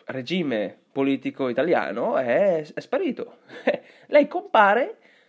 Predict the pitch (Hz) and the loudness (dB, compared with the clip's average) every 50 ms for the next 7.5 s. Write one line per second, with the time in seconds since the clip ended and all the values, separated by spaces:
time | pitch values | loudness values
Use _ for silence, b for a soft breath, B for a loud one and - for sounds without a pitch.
0 | b b _ _ - - 233 240 202 - 220 240 320 294 202 208 269 294 - - | b b _ _ 2 4 4 4 4 2 0 -2 0 2 2 2 0 0 -4 -8
1 | - - 285 - - - 113 92 113 - 76 - - - - - _ _ _ _ | -4 -4 -4 0 2 0 2 2 0 -2 -4 -6 -8 -10 -16 -20 _ _ _ _
2 | - - 139 147 147 - 175 - 170 208 262 - - - 208 - - 226 - 359 | -12 -6 -6 -4 -4 -4 -6 -8 -6 -8 -8 -8 -6 -8 -6 -4 -2 -2 -2 -4
3 | - - 427 403 392 349 - - - - 370 349 339 - - - - 160 151 147 | -4 -6 -6 -4 -4 -2 0 0 0 0 0 -4 -2 0 2 4 4 4 4 2
4 | 147 139 196 - - - 233 214 196 196 190 190 190 190 185 185 190 190 196 190 | 2 0 0 0 2 0 2 2 2 2 0 2 2 2 4 2 0 -2 -2 -2
5 | 190 - - - 240 226 202 185 175 175 170 165 160 151 - _ - 139 135 - | -4 -4 -4 -6 -6 -6 -4 -4 -6 -6 -6 -6 -8 -10 -14 _ -6 -6 -6 -4
6 | - 180 185 190 196 - 226 247 247 247 - 226 214 - - 302 320 359 403 381 | -2 -2 -2 -2 -2 -2 -2 -4 -4 -6 -8 -8 -8 -6 -4 -4 -4 -2 -2 -4
7 | 277 147 131 123 - 123 139 - - _ | -4 -4 -4 -4 -4 -4 -4 -4 -6 _